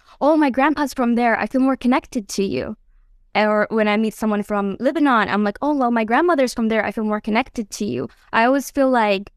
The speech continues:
the way we are shaped is part of a long line of grandparents and parents before them that brought us to this world, that they may not even represent one culture. And I am hoping for future descendants of mine that they could,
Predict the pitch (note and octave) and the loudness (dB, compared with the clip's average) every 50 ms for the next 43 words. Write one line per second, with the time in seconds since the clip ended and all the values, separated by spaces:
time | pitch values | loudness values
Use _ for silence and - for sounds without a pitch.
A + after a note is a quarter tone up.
0 | _ - G3+ A3 A3 A3 A#3+ A#3+ B3 B3+ C4 B3 A3+ G#3 A#3 A#3 A#3 A3+ A3 A3 | _ -8 -4 -2 0 0 2 2 2 2 0 0 -2 -2 0 0 2 2 0 0
1 | - - - G#3 G#3+ A#3 - - - - G3+ G3+ F#3+ G3 - - _ _ _ _ | -4 -4 -2 -2 -2 -4 -6 -8 -8 -6 -4 -4 -6 -8 -14 -20 _ _ _ _
2 | _ - - - - A#3 A3+ A3+ G#3+ - - G3+ G3+ G3 F#3+ F#3+ - _ - G3+ | _ -20 -8 -2 2 2 2 2 0 -2 -2 0 0 0 0 -4 -6 _ -6 -6
3 | G#3 - - - _ - A3+ A#3 B3 C#4 C#4+ C#4 B3+ A3 A#3 A#3+ B3+ C4 C4 A#3+ | -6 -6 -10 -14 _ -2 2 2 4 4 4 2 2 2 2 2 2 2 2 2
4 | G#3 G3+ - _ _ _ _ _ _ _ _ _ _ _ _ _ _ - A#3+ - | 0 -2 -4 _ _ _ _ _ _ _ _ _ _ _ _ _ _ -8 -2 2
5 | B3+ A#3 A3+ A#3 B3 - A#3 B3 A3+ A3 A3 G#3 G#3 G#3 G3+ - G3+ G3+ F#3+ F#3+ | 4 4 4 4 2 0 0 0 0 0 0 0 0 -2 -2 -2 0 0 0 -2
6 | F3+ - - - B3+ B3 A#3 A3+ A3+ - A#3 A#3 - A#3+ A#3+ A#3 A3 G#3 A3 G#3+ | -4 -6 -6 -2 0 0 2 0 0 -2 -4 -4 -2 0 0 2 2 2 2 2
7 | G#3+ G#3+ G#3+ G3 F#3+ G3+ G3 G3 - G3 G3 G#3+ G#3+ A3 A3 G#3+ G3+ G3+ - - | 2 2 0 0 0 0 0 0 0 -2 -2 0 2 2 2 2 0 -2 -4 -8
8 | A3 F#3+ G#3 G3+ - G#3+ G#3 G3+ G3+ G3+ G3 G3+ G3+ G3+ F#3+ - G3 A3+ C#4 F4 | -8 -6 -6 -6 -4 -2 0 2 2 0 0 -2 0 0 0 0 0 -2 0 0
9 | F#4 G4 G4 F#4+ F#4 F4+ E4 - _ _ _ _ _ - B3+ C4 C#4 C#4 C4 B3 | 2 0 2 2 2 2 2 0 _ _ _ _ _ -4 -4 0 0 2 2 0
10 | - - B3 A3+ B3+ A#3 A3 A3+ A#3 A#3+ B3 - G#3+ G#3 - - G#3+ G3 G#3 - | 0 -2 -2 -2 0 0 0 0 0 -2 -2 -2 -4 -4 -4 -4 -6 -6 -6 -8
11 | - _ _ _ _ - A#3+ B3+ B3 B3+ - - A3+ A#3 B3 B3+ B3+ B3+ B3 G#3+ | -12 _ _ _ _ -4 -2 0 0 0 0 0 0 0 2 2 2 0 0 0
12 | A#3+ B3+ - C4 A#3+ A3+ - - A3 G#3 G#3 - - D4 D#4+ - - C4+ A#3+ G3+ | -2 -4 -2 -2 -4 -4 -2 -2 -2 -2 -4 -4 -4 -4 -4 -2 -2 -2 -2 -2
13 | G3+ - G#3+ G#3+ A3 G#3 G#3 G3+ F#3+ - G3+ G3 G#3 G#3+ A3+ B3 B3 A3 G3+ G3+ | -2 -2 -2 0 0 0 0 -2 -2 -4 -4 -2 0 0 2 2 2 2 0 0
14 | - G3+ G3+ G3+ - - G#3+ G#3 G3 | 0 0 -2 -4 -4 -4 -4 -4 -4